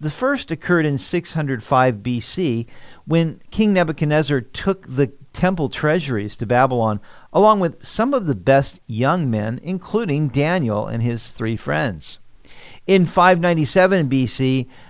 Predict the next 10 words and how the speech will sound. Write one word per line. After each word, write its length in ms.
there 160
was 360
a 280
second 580
deportation 920
of 120
exiles, 800
including 760
King 400
Jehoiakim 920